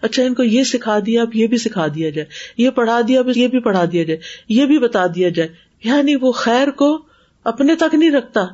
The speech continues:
پھر وہ خیر بانٹنا شروع کر دیتا ہے، حریص ہو جاتا ہے، کیونکہ وہ سمجھتا ہے کہ جو میں اپنے لیے پسند کرتا ہوں، وہی میں دوسروں کے لیے پسند کروں۔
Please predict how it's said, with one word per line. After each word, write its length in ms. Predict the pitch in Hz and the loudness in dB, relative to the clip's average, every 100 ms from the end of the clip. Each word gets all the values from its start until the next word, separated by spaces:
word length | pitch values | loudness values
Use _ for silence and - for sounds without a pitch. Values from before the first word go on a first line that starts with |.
| - | -2
پھر 100 | 262 | 0
وہ 100 | 269 | 2
خیر 240 | 262 277 | 2 0
بانٹنا 400 | 214 208 208 240 | 2 0 2 0
شروع 220 | 233 214 | 0 -2
کر 180 | 202 180 | 0 -2
دیتا 340 | 151 156 156 160 | -2 -8 -8 -14
ہے، 40 | _ _ _ 208 | _ _ _ 2
حریص 280 | 254 302 | 2 4
ہو 80 | 240 | 2
جاتا 340 | 196 160 143 147 | 2 0 -2 -10
ہے، 60 | - _ _ _ _ - | -12 _ _ _ _ -2
کیونکہ 380 | 254 254 240 240 _ _ | 0 2 0 -2 _ _
وہ 140 | 214 262 | 0 0
سمجھتا 480 | 262 240 240 254 254 | 0 -2 -2 -2 -2
ہے 120 | 254 - - - | -4 -6 -20 -10
کہ 100 | - | -4
جو 240 | 208 240 254 | 0 0 2
میں 120 | 240 | 0
اپنے 240 | 233 240 | 0 0
لیے 140 | 254 254 | 0 0
پسند 360 | 220 220 208 | 0 0 0
کرتا 300 | 208 185 - | 0 -2 -2
ہوں، 160 | 196 226 - - _ | -2 -2 -4 -14 _
وہی 220 | 190 226 | 2 4
میں 120 | 226 196 | 4 2
دوسروں 380 | 175 175 185 | 0 0 -2
کے 120 | 180 170 | -2 -2
لیے 160 | 170 | -2
پسند 340 | 170 160 156 151 | -4 -4 -6 -4
کروں۔ 280 | 151 185 | -6 -8